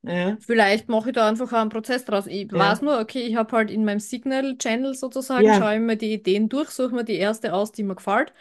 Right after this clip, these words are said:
Speaker 2: und dann baue ich halt eine Geschichte. Also für
Speaker 1: Ja.
Speaker 2: mich ist das schon, ähm,
Speaker 1: Oh, ja,
Speaker 2: Kreativität,
Speaker 1: ja, stimmt.
Speaker 2: weil ich halt ganz viel mit Storytelling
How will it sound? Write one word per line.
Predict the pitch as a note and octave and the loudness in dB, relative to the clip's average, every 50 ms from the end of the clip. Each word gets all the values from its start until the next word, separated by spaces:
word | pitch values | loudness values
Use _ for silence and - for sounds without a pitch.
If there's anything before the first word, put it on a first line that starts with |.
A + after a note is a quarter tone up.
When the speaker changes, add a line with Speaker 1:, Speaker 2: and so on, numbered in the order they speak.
| - - - - _ _ _ | -20 -20 -20 -20 _ _ _
Speaker 2:
und | - G#3 G#3+ | -4 -2 0
dann | A3+ A#3 A3+ | 0 0 0
baue | F#3+ F3 F#3 G#3+ B3 | 2 2 2 2 2
ich | A3+ | 2
halt | A#3 A3+ A3+ | 2 0 0
eine | A3 | 0
Geschichte. | G#3 A3 - - C4 B3+ - - - F#3 F3 | -4 -4 -4 -2 -4 -4 -4 -4 -4 -4 -2
Also | D#3 F3+ F#3+ F#3+ | -2 -4 -2 0
für | D#3+ | 2
Speaker 1:
Ja. | D3+ - | 2 4
Speaker 2:
mich | A3 A#3 C4 | 4 2 2
ist | C#4 C4 - | -2 -4 -4
das | A#3+ A#3+ A#3 | -6 -6 -6
schon, | - - G3+ F#3+ A3 B3 C4 C4+ C4 - - _ - | -4 -4 -2 -2 0 0 -2 -4 -4 -8 -10 _ -10
ähm, | - F#3+ G3 G3+ G#3+ G#3 G3 - - G#3+ G#3 G3+ | -6 -4 -4 -2 -4 -4 -6 -6 -6 -6 -4 0
Speaker 1:
Oh, | G#3+ A#3+ | 4 6
ja, | B3 A3+ G3+ A3+ G#3 G#3 | 6 6 6 4 4 2
Speaker 2:
Kreativität, | A#3 C#4 E4+ - - | 2 0 -2 -2 0
Speaker 1:
ja, | F3+ F#3 G3 G#3 G3+ - - _ _ _ - | 2 4 4 2 0 -4 -16 _ _ _ -10
stimmt. | - - - G#3+ A3+ | -10 -4 2 4 6
Speaker 2:
weil | A3+ G3 G3 A3 | 6 6 4 2
ich | B3+ B3 | 2 2
halt | B3+ A3+ A3+ A3 G#3+ F#3+ | 4 2 2 2 0 -2
ganz | G#3+ G3+ G#3 A3 A3+ - | 0 0 0 0 -4 -6
viel | - - B3 B3 | -8 -6 -4 -2
mit | A#3+ A3+ A3 | -2 -2 -2
Storytelling | - - - G3 F3+ F#3+ A3 B3 B3 - - B3+ A#3+ B3 C4 C4 C4 C#4 C#4 C#4 C#4+ C4+ | -4 -4 -2 0 0 2 2 0 -2 -4 -6 -4 -2 -2 -2 -2 0 0 0 -2 -2 -4